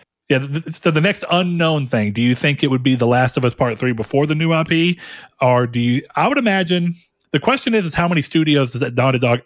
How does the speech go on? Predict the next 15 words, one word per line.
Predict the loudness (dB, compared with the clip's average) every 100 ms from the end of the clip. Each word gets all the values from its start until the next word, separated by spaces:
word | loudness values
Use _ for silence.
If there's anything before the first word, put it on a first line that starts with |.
| -2
actually | -2 0 0 0
have? | 0 -2 -4 -6 -18 -20 -2
How | 0
many | 0
subdivisions, | 0 0 0 -4 -10 -4 -2 0 -2 -4 0
how |
many | 0 0
teams | 0 2 2 2
do | 2
they | 2
have | 2
working | 2 -2 0 -2
within | 0 0
Naughty | 0 -2
Dog? | -4 -4 -8